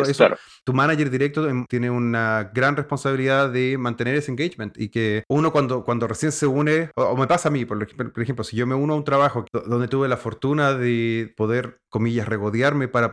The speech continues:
Speaker 2: elegir dónde yo quería trabajar, voy a entrar con ese engagement ya partiendo, no va a estar en, en cero, sino que voy a tener algún nivel de entusiasmo, ¿cierto? De, bueno, entender qué tengo que hacer, a quién voy a conocer, cuáles son los beneficios que tengo, cómo puedo aprovechar esos beneficios, tanto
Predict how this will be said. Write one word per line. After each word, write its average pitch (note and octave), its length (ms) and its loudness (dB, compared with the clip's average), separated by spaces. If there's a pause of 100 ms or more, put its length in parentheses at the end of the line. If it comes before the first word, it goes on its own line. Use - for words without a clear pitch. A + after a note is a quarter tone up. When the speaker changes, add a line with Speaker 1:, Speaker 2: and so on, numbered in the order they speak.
Speaker 2:
elegir A#2 360 -2
dónde C#3 220 0
yo D3+ 120 2
quería C#3+ 180 2
trabajar, C#3+ 440 0
voy C#3+ 120 2
a C3 40 2
entrar C3 420 0
con A#2+ 120 0
ese A#2+ 140 -4
engagement A#2 480 -2
ya A#2+ 460 0
partiendo, A#2+ 400 -4
no A2+ 100 -2
va G#2+ 60 -2
a - 40 -10
estar C3+ 200 0
en, C3 200 -6
en B2+ 100 -6
cero, D#3 200 -4
sino A#2+ 220 -4
que A2+ 80 -4
voy A2 160 2
a A2 40 -2
tener B2 300 -4 (100)
algún A#2 280 0
nivel C#3+ 280 2
de C#3 80 -2
entusiasmo, B2+ 560 -4
¿cierto? C3 380 -4
De, A#2+ 140 0
bueno, A#2 220 -2
entender A2+ 440 -4
qué A#2+ 140 -4
tengo B2 180 0
que G#2 60 -4
hacer, D#3 460 2 (240)
a A2 80 -4
quién A2+ 120 -2
voy G#2+ 120 -2
a G2+ 40 -4
conocer, D3 600 0
cuáles C3 220 0
son B2 100 -2
los G#2 80 -6
beneficios G#2 400 -4
que - 80 -2
tengo, C3 340 -2
cómo A#2+ 160 -2
puedo A2 300 -2
aprovechar G#2 400 -4
esos C#3 160 -6
beneficios, B2 500 -2
tanto G#2+ 680 -2